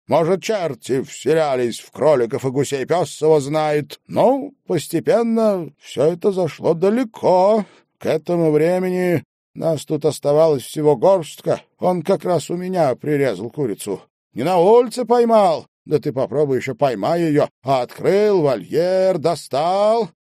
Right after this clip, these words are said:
и зарезал. Мы собрались все вместе, отправились к нему.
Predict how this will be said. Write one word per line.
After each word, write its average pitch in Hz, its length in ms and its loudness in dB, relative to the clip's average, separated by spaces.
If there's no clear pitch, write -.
и 160 100 -16
зарезал. 202 1040 0
Мы 180 260 0
собрались 170 640 2
все 156 280 0
вместе, 160 640 0
отправились 190 720 2
к - 100 -14
нему. 170 600 4